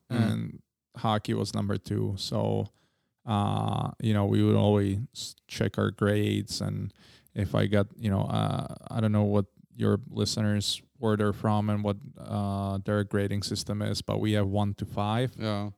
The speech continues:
Speaker 2: Five's the worst, one's the best. If I remember, if we would get three, no T V, you know,
Speaker 1: Uh-huh.
Speaker 2: automatic.
Speaker 1: Yeah.
Speaker 2: Uh, so school was always number one. So I,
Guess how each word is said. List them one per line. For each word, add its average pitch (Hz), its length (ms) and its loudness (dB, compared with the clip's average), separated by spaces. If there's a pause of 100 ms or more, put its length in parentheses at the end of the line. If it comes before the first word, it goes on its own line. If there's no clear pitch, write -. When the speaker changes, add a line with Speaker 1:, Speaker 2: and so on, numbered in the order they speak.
(160)
Speaker 2:
Five's 104 300 -2
the 110 80 -4
worst, 110 480 2
one's 104 220 -2
the 104 100 -6
best. 110 460 0 (560)
If 104 160 -2 (240)
I 110 100 -2
remember, 104 400 2
if 101 220 0
we 110 120 0
would 104 120 0
get 101 140 -2 (100)
three, 117 500 2 (260)
no 107 240 2
T 101 260 0
V, 101 360 -2 (260)
you 107 80 2
know, 104 60 6 (120)
Speaker 1:
Uh-huh. 104 120 0
Speaker 2:
automatic. 104 720 0
Speaker 1:
Yeah. 110 380 -2
Speaker 2:
Uh, 104 500 0
so 110 420 2 (1000)
school - 360 2
was 120 140 6
always 120 320 4
number 113 240 2
one. 107 240 2
So 123 140 0
I, 120 200 2